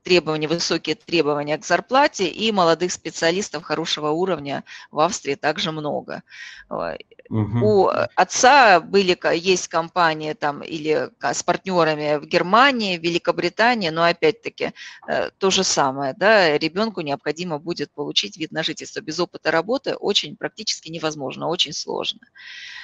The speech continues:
Speaker 1: А, поэтому вот об-, это был основной,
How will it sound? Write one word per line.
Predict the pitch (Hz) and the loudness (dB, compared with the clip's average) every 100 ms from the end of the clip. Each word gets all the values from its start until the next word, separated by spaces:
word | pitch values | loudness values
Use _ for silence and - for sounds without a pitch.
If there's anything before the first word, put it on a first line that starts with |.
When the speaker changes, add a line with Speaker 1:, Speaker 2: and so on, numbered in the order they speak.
| - - - - | -18 -20 -20 -4
Speaker 1:
А, | 147 147 - _ _ _ _ _ _ _ - | -2 -2 -6 _ _ _ _ _ _ _ 4
поэтому | 208 220 196 180 | 4 6 4 4
вот | 170 170 | 4 4
об-, | 170 | 4
это | - - | 4 4
был | 190 196 - | 6 6 4
основной, | 190 - 196 196 185 160 151 85 | 2 4 4 4 2 2 0 -6